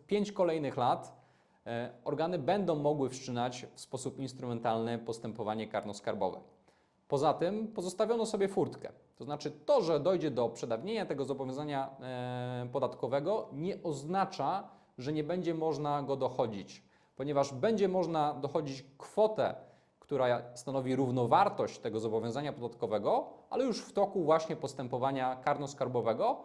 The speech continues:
jeżeli rzeczywiście więc zajdą przesłanki do tego, że doszło do popełnienia przestępstwa bądź wykroczenia w związku z tym zobowiązaniem. No co może być o tyle korzystne, że po prostu w przypadku skomplikowanych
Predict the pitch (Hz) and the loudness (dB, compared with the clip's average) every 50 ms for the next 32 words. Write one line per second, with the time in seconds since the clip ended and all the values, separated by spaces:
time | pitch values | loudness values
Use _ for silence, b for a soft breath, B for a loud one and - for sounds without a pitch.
0 | B B B B 135 139 139 143 214 233 233 196 147 170 170 - - 165 156 196 | B B B B -2 0 2 4 4 4 4 4 4 2 0 0 -2 -4 -4 -4
1 | 190 202 - 180 156 131 147 147 151 143 - - - - - 120 117 147 151 151 | -4 -2 -2 -2 -2 0 0 -2 -2 -4 -8 -12 -14 -14 -8 0 2 4 4 4
2 | 143 135 131 - - 135 - - 143 139 151 160 151 - 143 117 120 113 - 123 | 2 0 -2 -2 -4 -6 -4 -2 -2 -2 -2 -2 -4 -4 -4 -2 -2 -2 -2 -2
3 | 110 104 117 131 151 156 B B B B B B B B - 113 110 110 127 127 | 0 2 2 2 2 0 B B B B B B B B -6 -4 0 2 2 4
4 | 123 156 175 175 175 170 156 135 131 - 143 127 - 127 131 151 165 156 139 113 | 6 4 4 4 4 2 0 0 0 0 -2 0 0 0 0 2 0 0 2 0
5 | 90 - - - - - - - 135 - - - 143 147 143 - - - 139 127 | 0 -2 -4 -10 -18 -10 -4 -4 -4 -2 0 0 0 0 -2 -6 -4 0 2 2
6 | 120 117 113 120 117 110 110 104 - 117 117 - 139 127 123 120 110 104 104 117 | 4 2 0 -2 -2 -2 -4 -2 -2 -4 -2 -2 -4 -2 -2 -2 -2 -2 -2 -2
7 | 120 117 117 - 120 113 - - 113 113 110 117 104 113 104 113 113 110 107 104 | -2 -2 -2 -4 -8 -8 -6 -6 -4 -2 -2 0 2 2 2 2 0 0 0 0
8 | 95 90 - - B B B B B B - 226 - - 262 220 - - - 226 | 0 -2 -6 -14 B B B B B B -8 0 4 6 6 6 4 2 0 2
9 | 269 262 247 220 220 220 - - - 175 - 226 220 208 214 - 175 170 202 196 | 4 4 6 4 4 2 0 -2 -4 2 6 8 8 8 8 4 2 2 2 0
10 | - - 190 156 170 156 165 151 - 175 175 175 - 160 - - - 147 - 160 | -2 -2 0 0 0 0 0 -2 0 0 0 0 0 -4 -6 -6 -8 0 2 4
11 | 165 - - - 143 - - 151 139 139 147 131 123 139 131 143 151 147 139 135 | 4 4 2 -2 -6 -4 -4 -6 -6 -6 -6 -4 -2 -2 0 0 0 0 0 -2
12 | 131 | -2